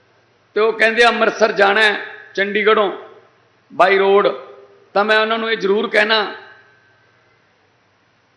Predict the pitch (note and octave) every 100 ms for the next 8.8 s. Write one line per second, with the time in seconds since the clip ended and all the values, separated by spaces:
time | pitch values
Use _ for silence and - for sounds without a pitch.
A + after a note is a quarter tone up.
0 | D#3+ G#3+ A3 G#3 G#3 G#3+ F#3 - - -
1 | - _ _ _ _ _ _ - D#3+ F#3+
2 | F#3+ - G#3 F#3+ F#3+ G3 F3 F#3 F#3 G3+
3 | F#3 F#3 F#3 F3 - - _ _ F3 D3+
4 | G3+ G#3 G#3+ G#3+ A3 A3+ G3 - - -
5 | - _ _ _ _ _ _ - F#3+ G3+
6 | G#3+ G#3 G#3+ G3+ F#3 F3+ F#3+ G3 F#3+ F#3+
7 | F#3+ F#3 F#3 F3+ E3+ D#3+ F3+ F3 F#3+ F3+
8 | F3+ E3 F#3 F3+ F3+ G3+ G3 -